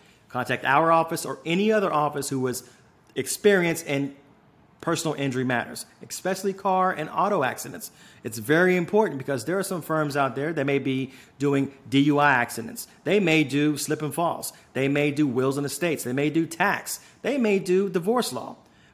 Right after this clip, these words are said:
But if they're not experiencing car accident laws in your state, in that county, and don't know how the, the local rules and things work,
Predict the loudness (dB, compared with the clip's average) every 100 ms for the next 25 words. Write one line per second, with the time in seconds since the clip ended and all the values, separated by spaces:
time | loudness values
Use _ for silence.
0 | -4 -4 -2 0 2 4 2 -2 -4 -2
1 | -2 -4 -8 -2 2 2 2 -4 -4 -2
2 | -2 -4 -6 -4 -2 0 0 0 -2 -2
3 | -2 -6 -4 0 0 0 -2 -2 -2 -4
4 | -8 -16 -14 -4 -4 -2 -2 0 2 2
5 | 0 -4 -4 -4 2 4 4 2 0 2
6 | 2 0 -2 -6 -4 -4 -2 -4 -4 -8